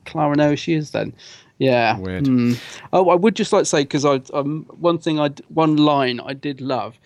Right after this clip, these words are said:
Speaker 1: was Missy saying, "Oh my giddy aunt," which is what the second Doctor said. I love the fact she
Speaker 2: Oh,
Speaker 1: said
Speaker 2: right.
Speaker 1: that.
Speaker 2: Yeah.
Speaker 1: She delivered it brilliantly. "Oh my giddy aunt."
Speaker 2: Yeah,
Speaker 1: It's
Speaker 2: that was
Speaker 1: brilliant.
Speaker 2: cool.
Speaker 1: Yeah,
Speaker 2: Yeah.
Speaker 1: yeah. I
Speaker 2: Uh,
Speaker 1: just want to get in there 'cause I'd seen it in my notes.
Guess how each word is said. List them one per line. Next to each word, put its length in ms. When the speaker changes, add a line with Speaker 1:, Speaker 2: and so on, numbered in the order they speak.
Speaker 1:
was 220
Missy 300
saying, 460
"Oh 160
my 160
giddy 280
aunt," 440
which 240
is 100
what 140
the 60
second 340
Doctor 180
said. 160
I 80
love 300
the 100
fact 220
she 60
Speaker 2:
Oh, 120
Speaker 1:
said 80
Speaker 2:
right. 220
Speaker 1:
that. 40
Speaker 2:
Yeah. 160
Speaker 1:
She 80
delivered 460
it 100
brilliantly. 400
"Oh 220
my 240
giddy 320
aunt." 200
Speaker 2:
Yeah, 260
Speaker 1:
It's 80
Speaker 2:
that 80
was 100
Speaker 1:
brilliant. 280
Speaker 2:
cool. 480
Speaker 1:
Yeah, 260
Speaker 2:
Yeah. 240
Speaker 1:
yeah. 160
I 60
Speaker 2:
Uh, 20
Speaker 1:
just 120
want 140
to 40
get 140
in 140
there 100
'cause 140
I'd 140
seen 180
it 40
in 80
my 60
notes. 380